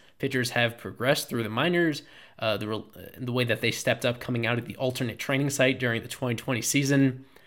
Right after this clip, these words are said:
There are some good things happening here, but that doesn't guarantee that these guys will be totally ready to be the best version of themselves immediately. There, there may need to be some adjustments.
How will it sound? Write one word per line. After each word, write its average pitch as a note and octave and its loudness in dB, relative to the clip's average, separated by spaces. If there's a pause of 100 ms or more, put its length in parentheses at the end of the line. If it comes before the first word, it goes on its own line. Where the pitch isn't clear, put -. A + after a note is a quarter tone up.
(180)
There C3 6
are E3+ 6
some - 2
good D#3+ 6
things D#3+ 2 (100)
happening C#3+ 2
here, E3+ 2 (500)
but B2+ 4
that C3+ -2
doesn't D#3+ 2
guarantee B2+ 2 (280)
that A2 -4
these A#2+ 0
guys A#2 2
will A2+ -12
be A2+ -2 (440)
totally C#3+ 2
ready A#2+ 2 (640)
to - -4
be C#3 2
the - 2
best A#2+ 4
version C#3+ 4
of B2 2
themselves A2+ -2 (260)
immediately. C3 0
There, B2+ -2
there B2+ 0
may B2+ 4
need F#3+ 4
to D#3 2
be D#3 0
some D#3+ 0
adjustments. - 0